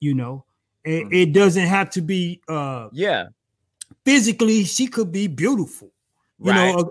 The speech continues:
Speaker 1: the scenario with my wife, uh, saying
Speaker 2: Right.
Speaker 1: at eighteen, "Get outta here." You know,
Speaker 2: Right.
Speaker 1: uh, uh, you know, I'm
Speaker 2: But let
Speaker 1: still here twenty-three years later 'cause her body was perfect, man.
Speaker 2: But
Speaker 1: I'm
Speaker 2: let
Speaker 1: like
Speaker 2: but let me ask you this though, right? Like,
Speaker 1: Yeah.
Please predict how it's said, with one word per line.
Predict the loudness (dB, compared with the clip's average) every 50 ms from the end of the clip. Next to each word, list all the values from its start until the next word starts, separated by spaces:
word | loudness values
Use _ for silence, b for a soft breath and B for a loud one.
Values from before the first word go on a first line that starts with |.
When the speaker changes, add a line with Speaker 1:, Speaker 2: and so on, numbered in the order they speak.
| -6 -6 -2
Speaker 1:
the | 0 0
scenario | 0 -2 -4 -2 0 0 2 2 0 0 0 0 0 0
with | 0 -2 -4 -4
my | -4 -6 -6
wife, | -6 -8 -8 -10 -12 -16 -20 _ _ -14
uh, | -12 -12 -10 -10 -12 -14 -16
saying | -18 -14 -8 -4 -2
Speaker 2:
Right. | -2 -2 -2 -4
Speaker 1:
at | -6 -2
eighteen, | 0 0 0 0 0 -2 -2 0 0 -2 -2 -2
"Get | -4 -4 -2
outta | -2 -2 -2 -2
here." | 0 0 0 0 -2 -4 -8 _ b b b b b b b
You | -2 0 2
know, | 2 2 2
Speaker 2:
Right. | 0 -2 -2
Speaker 1:
uh, | -2 0 0 0 0 -2
uh, | -4 -4 -4 -4 -4 -4 -4 -6 _ _ _ _ _ _ -4
you | 0 2
know, | 4 6
I'm | 6 4 4
Speaker 2:
But | 2
let | 2 4
Speaker 1:
still | 4 6 6 6 8
here | 8 6 6 4
twenty-three | 4 0 0 0 0 0 -2 -2 0
years | 2 2 2 2 4
later | 4 2 2 2
'cause | 2 0 2 4
her | 4 2
body | 4 4 2 2 2 2 0
was | 0 -2 -4
perfect, | -4 -6 -6 -6 -6 -8 -14 -20 _ _
man. | -10 -8 -6 -4 0
Speaker 2:
But | 0 2
Speaker 1:
I'm | 2
Speaker 2:
let | 2 0 0
Speaker 1:
like | 0 -4 -4 -6 _ _ _ _ _ _ _ _ -18
Speaker 2:
but | -6 2 2 2 4
let | 4 0 0
me | 2 2 2
ask | 2 2 0 -2
you | -6 -4
this | -4 -4 -4 -4 -6
though, | -6 -6 -6 -4
right? | -4 -2 -2 -2 -2 -4 -10 _ _ _ _ _ _ _ _ -6
Like, | -2 0 2 4 4 4
Speaker 1:
Yeah. | 4 2 0 -4